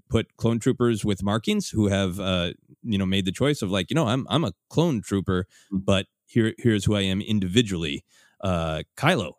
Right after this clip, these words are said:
Speaker 1: he's absolutely projecting. That's who he wants to be seen as. Um, I think
Speaker 2: Mm.
Speaker 1: the Knights of Ren really feel like they are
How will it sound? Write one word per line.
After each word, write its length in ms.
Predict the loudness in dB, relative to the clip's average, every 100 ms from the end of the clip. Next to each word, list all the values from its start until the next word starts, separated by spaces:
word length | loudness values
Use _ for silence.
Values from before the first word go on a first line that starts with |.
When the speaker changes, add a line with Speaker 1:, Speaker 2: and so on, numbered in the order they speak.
| -8
Speaker 1:
he's 380 | -2 2 2
absolutely 420 | 2 -2 -2 -2 -4
projecting. 420 | 0 0 0 -4
That's 200 | -4 -4
who 140 | -2
he 100 | 0
wants 300 | 0 -2 -4
to 80 | -6
be 160 | -6 -4
seen 320 | 0 0 0
as. 300 | -4 -10 -10
Um, 300 | -6 -6 -6 0
I 100 | 0
think 200 | 0 -2
Speaker 2:
Mm. 20 |
Speaker 1:
the 60 |
Knights 240 | -2 -2 -2
of 100 | 0
Ren 360 | 2 2 -2 0
really 240 | 2 4
feel 280 | 2 0 2
like 260 | 2 -2 -2
they 220 | -2 0
are 240 | 0 -2